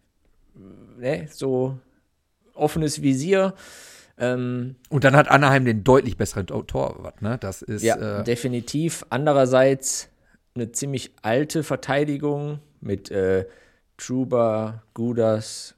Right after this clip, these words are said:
Speaker 1: und Carlson. Das sind jetzt alles drei schon etwas in die Jahre, was heißt in die Jahre gekommen, aber,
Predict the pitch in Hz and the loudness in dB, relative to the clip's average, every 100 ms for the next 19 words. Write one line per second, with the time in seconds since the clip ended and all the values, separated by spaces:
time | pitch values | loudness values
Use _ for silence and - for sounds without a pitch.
0 | - 92 92 92 92 - - _ _ _ | -10 -6 -6 -6 -8 -12 -20 _ _ _
1 | - 110 120 - 117 110 104 98 120 117 | 0 2 2 0 -6 -2 -2 0 0 0
2 | 92 127 131 - 110 123 123 131 - 123 | 0 0 0 0 2 4 2 0 -4 -6
3 | 117 123 131 120 110 104 113 139 82 87 | -6 -6 -4 -2 -2 2 2 0 -6 -10
4 | 98 92 87 85 92 - - - 71 82 | -10 -8 -2 0 0 -2 -10 -10 -4 -4
5 | 80 | -4